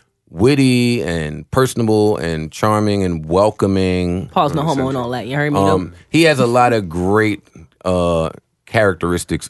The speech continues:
Speaker 1: about him, right?
Speaker 2: Mm-hmm.
Speaker 1: Um,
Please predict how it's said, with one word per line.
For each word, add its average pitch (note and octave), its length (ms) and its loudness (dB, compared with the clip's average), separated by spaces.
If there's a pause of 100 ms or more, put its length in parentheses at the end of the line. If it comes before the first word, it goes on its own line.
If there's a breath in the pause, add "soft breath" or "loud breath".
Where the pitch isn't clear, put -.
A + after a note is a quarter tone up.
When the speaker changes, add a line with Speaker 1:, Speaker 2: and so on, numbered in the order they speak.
Speaker 1:
about D2+ 320 -2
him, C2 180 -6
right? F#2 240 0 (140)
Speaker 2:
Mm-hmm. F3 320 -6 (960)
Speaker 1:
Um, G2 440 2